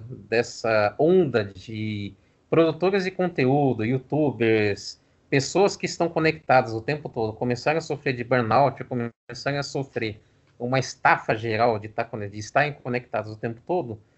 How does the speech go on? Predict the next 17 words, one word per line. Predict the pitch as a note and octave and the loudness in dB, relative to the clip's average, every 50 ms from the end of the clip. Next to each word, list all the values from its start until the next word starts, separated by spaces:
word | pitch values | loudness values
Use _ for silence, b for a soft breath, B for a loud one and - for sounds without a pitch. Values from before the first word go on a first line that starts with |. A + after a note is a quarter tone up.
| b b b | b b b
rola | - G#3+ B3 C#4 | 2 2 2 2
porque | C#4 - C#4+ C#4 - B3 G#3 | 2 -2 -6 -4 -2 -4 2
realmente, | D#3+ F#3+ C4 C4 A3 A3 G#3 - - - C#3 G#2 - | 2 2 4 4 2 0 -2 -4 -6 -8 -8 -6 -4
ah, | A#2 A#2+ A#2+ A#2+ A#2+ A#2+ A#2+ A#2+ A#2 A#2 A#2 A2+ A2+ A2+ A2+ | -4 -2 0 0 0 0 0 0 0 0 0 0 0 0 0
a | A2 | 0
gente | A2+ D#3+ A3 G#3+ G#3 - - - _ _ | 0 -2 -2 -4 -6 -12 -16 -20 _ _
trabalhando | _ A3 A#3+ B3 C#4+ B3 G#3 D3 C3+ A#2+ A2+ G#2 G2+ G2+ | _ 4 4 6 6 4 4 4 2 0 -2 -4 -6 -8
numa | G#2 G#2+ A#2+ C3 | -8 -6 -6 -6
interface | C#3+ C#3 - D#3 C#3 - _ - F3+ F3+ - - | -6 -4 -4 -6 -6 -4 _ -2 -2 -2 -4 -12
que | F3+ - _ _ F#3+ F#3 E3+ C#3 G#2+ G2 - _ _ | -16 -16 _ _ -8 -6 -6 -6 -6 -8 -10 _ _
funciona | - E3 E3+ E3+ - D#3+ C#3+ C3 | -8 -8 -8 -4 -4 -2 -2 -2
vinte | A2+ B2 E3 G3 - | -2 -4 -6 -8 -8
e | - | 0
quatro | - F#3 F3 F3 - E3+ | 2 2 2 2 0 -2
horas | E3 D#3 D3+ - | -2 -2 -2 -8
por | _ - C3+ | _ -8 -8
dia, | A2 G#2+ G2+ A2+ D#3 F3+ C3+ G2+ - | -8 -6 -6 -4 -2 -2 -2 -2 -4